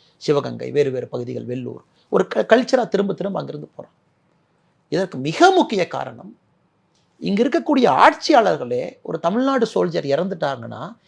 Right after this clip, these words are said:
எப்படி அவங்களுக்கு கௌரவம் கொடுக்குறாங்கன்னு பார்த்தீங்கன்னா, not good. ஒரு நார்த் இந்தியன்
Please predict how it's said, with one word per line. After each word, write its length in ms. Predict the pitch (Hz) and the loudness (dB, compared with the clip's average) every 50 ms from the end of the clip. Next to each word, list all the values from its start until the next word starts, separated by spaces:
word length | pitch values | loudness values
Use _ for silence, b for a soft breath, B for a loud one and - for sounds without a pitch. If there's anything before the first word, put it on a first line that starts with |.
| b b b | b b b
எப்படி 480 | - 156 202 214 - - 349 339 330 311 | 0 2 2 2 2 2 4 6 8 8
அவங்களுக்கு 460 | 294 262 240 220 214 208 185 160 180 | 8 8 6 4 0 -2 -4 -4 -6
கௌரவம் 500 | 143 127 156 185 233 262 294 302 277 240 | 0 4 4 6 6 6 4 4 4 4
கொடுக்குறாங்கன்னு 500 | 190 214 180 180 202 180 180 190 202 190 165 | 4 2 2 2 2 0 0 0 -2 -4 -4
பார்த்தீங்கன்னா, 380 | 170 160 - - 180 233 285 269 220 | -4 -4 -4 -6 -8 -6 -6 -4 -4
not 120 | 240 269 220 175 | -4 -4 -4 -4
good. 160 | 294 214 - - _ _ _ _ _ _ _ _ _ _ _ _ _ | -6 -8 -8 -12 _ _ _ _ _ _ _ _ _ _ _ _ _
ஒரு 140 | - 160 156 | -2 0 2
நார்த் 300 | 156 175 220 247 220 226 | 6 6 6 6 4 2
இந்தியன் 260 | 233 233 214 220 190 | 0 0 0 0 0